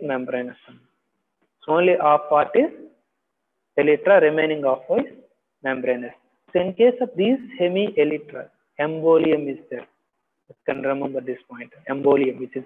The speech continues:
present in the hemielytra only. Aurolium, which is a different.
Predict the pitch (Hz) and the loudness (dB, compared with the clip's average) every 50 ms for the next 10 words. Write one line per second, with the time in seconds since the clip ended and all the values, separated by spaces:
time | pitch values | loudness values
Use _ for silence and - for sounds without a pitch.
0 | 131 - - 135 131 135 131 131 127 127 127 127 123 127 127 127 127 127 123 120 | -8 -4 -2 -2 -2 -2 -4 -6 -8 -8 -8 -8 -6 -6 -6 -4 -4 -4 -6 -6
1 | 123 120 - - 127 120 120 120 120 123 - _ _ _ _ _ _ _ _ _ | -8 -10 -12 -12 -14 -14 -14 -18 -20 -20 -20 _ _ _ _ _ _ _ _ _
2 | _ _ _ _ _ _ _ _ - 135 143 160 - 175 170 165 175 220 269 - | _ _ _ _ _ _ _ _ 0 4 6 6 6 6 6 6 4 4 2 0
3 | - - - - - 147 135 - 147 139 - 131 127 131 143 147 - - 170 220 | -4 -10 -18 -10 -8 -8 -4 -4 -4 -2 0 -2 0 0 -2 -2 2 2 2 2
4 | 269 269 | 2 -2